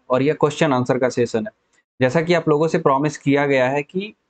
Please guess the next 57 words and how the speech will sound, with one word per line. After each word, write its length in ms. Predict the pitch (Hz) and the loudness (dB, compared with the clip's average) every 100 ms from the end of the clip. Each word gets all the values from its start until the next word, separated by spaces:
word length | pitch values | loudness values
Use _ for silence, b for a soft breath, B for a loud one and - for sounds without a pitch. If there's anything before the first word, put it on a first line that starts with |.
| _ | _
क्लास 340 | - 135 151 - | 0 0 0 0
सिलसिलेवार 540 | 135 139 139 135 139 | -2 0 2 2 2
ढंग 180 | 135 135 | 0 -2
से 120 | 151 | 0
चलेगी, 360 | 143 127 131 147 | 0 0 0 -2
सिस्टमैटिक 600 | 139 - 131 123 151 143 | -4 -2 0 0 0 0
वे 100 | 139 | 0
में 120 | 143 | 0
चलेगी। 400 | 143 123 131 185 b b _ | 0 0 -2 -6 b b _
पहले 180 | 127 135 | -2 0
हम 160 | 143 143 | 0 0
लोग 180 | 143 | -2
थ्योरी 240 | - 123 135 | 0 0 0
की 120 | 139 | 0
क्लास 280 | 185 139 139 | 0 0 0
करने 260 | 139 139 | 0 0
वाले 240 | 147 139 131 | 0 0 -2
हैं, 100 | 160 | -6
उसके 240 | - - 139 | -12 -4 0
बाद 200 | 127 131 | 0 0
हम 80 | 139 | -2
क्वेश्चन 440 | - 131 - 139 | 0 -2 0 0
आंसर 240 | 131 139 | 0 -2
का 100 | 143 | -2
सेशन 340 | 135 135 151 143 | -2 -4 -2 -2
करने 240 | 135 139 | 0 0
वाले 200 | 127 120 | 0 0
हैं, 120 | 143 - - | -4 -6 -6
जिसमें 240 | 123 151 | -2 0
से 100 | 156 | 0
दो 180 | 135 151 | 2 2
सेशन 360 | 160 151 160 | 0 0 0
रहेगा, 240 | 147 143 - - 143 | 0 0 -4 -4 -2
एक 200 | 147 - | -2 0
तो 60 | 165 | 0
ऑब्जेक्टिव 440 | 131 131 123 151 | 2 0 0 0
क्वेश्चन 340 | 156 143 151 | 0 0 0
आंसर 260 | 139 143 156 | 0 0 0
का 100 | 156 | 0
रहेगा, 260 | 151 143 147 | -2 -2 0
दूसरा 380 | 127 127 185 - b b _ | 0 0 -4 -6 b b _
सब्जेक्टिव 560 | - 143 143 147 175 | -2 0 0 0 -2
क्वेश्चन 360 | 156 143 - 139 | 0 -2 0 0
आंसर 280 | 123 117 131 | 0 0 0
का 120 | 131 | 0
सेशन 340 | 131 123 131 | 0 -2 -2
रहने 200 | 113 113 | -2 -2
वाला 200 | 110 110 | 0 0
है। 60 | 120 | 0
तो 80 | - | -2
पूरा 260 | 160 180 | 0 -2
सिस्टमैटिक 580 | 185 165 - 139 135 156 | -2 -10 -2 0 0 0
वे 120 | 139 | 0
में 100 | 143 | 0
चलने 240 | 143 143 147 | 0 0 2
वाला 260 | 139 113 | 2 0
है। 100 | 135 | -2